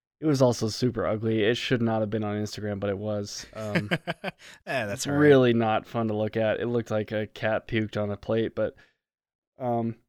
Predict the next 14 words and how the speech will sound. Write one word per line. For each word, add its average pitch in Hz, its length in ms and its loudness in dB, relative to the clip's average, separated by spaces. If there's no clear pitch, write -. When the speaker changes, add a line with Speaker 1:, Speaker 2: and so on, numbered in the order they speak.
Speaker 1:
you 139 120 -6
know 151 100 2
what? 156 300 8
Uh, 147 100 2
whatever. 127 420 4
It 139 120 2
tasted 160 360 2
good. 120 220 0
Speaker 2:
Yeah, 147 220 -2
that's 117 200 -10
what 123 60 -8
matters. 147 400 -2
Cooking 190 320 -4
pretty 139 640 0